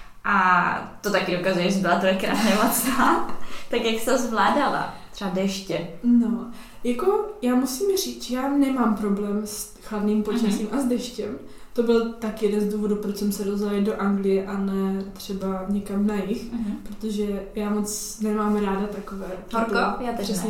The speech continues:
Speaker 1: ne.
Speaker 2: tak. <laughs> Jo, takže, eh, takže pro mě bylo lepší, že bylo tak chladněji a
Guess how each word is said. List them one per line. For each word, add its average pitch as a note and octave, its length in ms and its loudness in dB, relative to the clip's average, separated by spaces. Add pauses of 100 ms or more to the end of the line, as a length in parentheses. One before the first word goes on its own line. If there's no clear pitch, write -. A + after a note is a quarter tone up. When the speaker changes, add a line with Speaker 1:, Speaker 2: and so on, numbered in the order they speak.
Speaker 1:
ne. G3 60 -4
Speaker 2:
tak. C#4 920 0
<laughs> - 720 0
Jo, B3+ 340 4
takže, B3+ 600 2 (680)
eh, G#3 720 -2
takže A3 340 -4 (300)
pro A3+ 180 -2
mě A3+ 200 0
bylo A3 300 2
lepší, A3+ 440 -4
že A#3+ 120 0
bylo G#3 200 0
tak G#3 200 -6
chladněji C#4+ 1000 -2
a F#3 340 -6